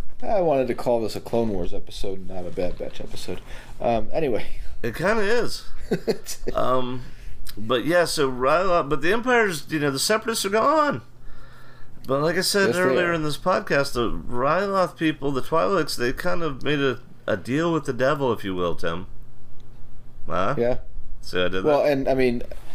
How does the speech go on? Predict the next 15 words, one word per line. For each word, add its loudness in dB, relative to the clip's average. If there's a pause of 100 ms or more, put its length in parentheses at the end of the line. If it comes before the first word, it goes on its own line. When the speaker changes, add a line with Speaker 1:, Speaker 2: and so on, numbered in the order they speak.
(200)
Speaker 1:
I 0
think 2
a 0
lot 4
of 2
it 4
is, 2
uh, 2 (1200)
Senator 0
Ormfree, 0 (140)
or, 2
or 2
Ormfree 2
Ta 0
did. -2